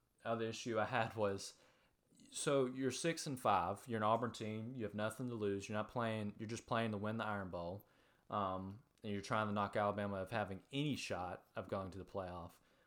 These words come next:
Why in the world are you not going ahead and going for two in that first? It, what was it? I think it was the first overtime. Yeah, that first overtime, you score it. You, Alabama already scored on their first drive. You score the tied up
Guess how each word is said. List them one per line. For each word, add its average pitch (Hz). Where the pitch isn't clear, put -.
Why 131
in 165
the 165
world 135
are 107
you 107
not 131
going 127
ahead 135
and 104
going 113
for 117
two 110
in 110
that 104
first? -
It, 117
what 110
was 95
it? 87
I 113
think 160
it 147
was 107
the 98
first 110
overtime. 90
Yeah, 95
that 117
first 131
overtime, 110
you 98
score 131
it. 151
You, 113
Alabama 127
already 127
scored 127
on 120
their 117
first 98
drive. 92
You 104
score 117
the 107
tied 117
up 98